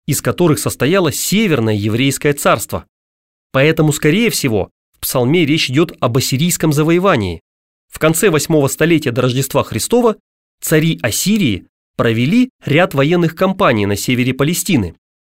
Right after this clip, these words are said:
В результате этих нашествий Северное царство, которое состояло из десяти колен еврейского народа,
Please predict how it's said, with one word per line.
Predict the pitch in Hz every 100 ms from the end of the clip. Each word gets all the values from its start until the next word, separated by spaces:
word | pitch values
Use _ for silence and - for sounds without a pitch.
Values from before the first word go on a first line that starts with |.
| _ _
В | 120
результате | 151 160 180 208 160
этих | 139 151 135 -
нашествий | 123 254 262 - 220 - _ _ _
Северное | - - 175 147 117 107 98
царство, | - 175 208 - 92 - _ _ -
которое | 131 151 143
состояло | 127 135 - 147 156
из | 139 165 131
десяти | 156 175 165
колен | 147 143 165 127
еврейского | 127 143 127 - 110
народа, | 120 160 127 90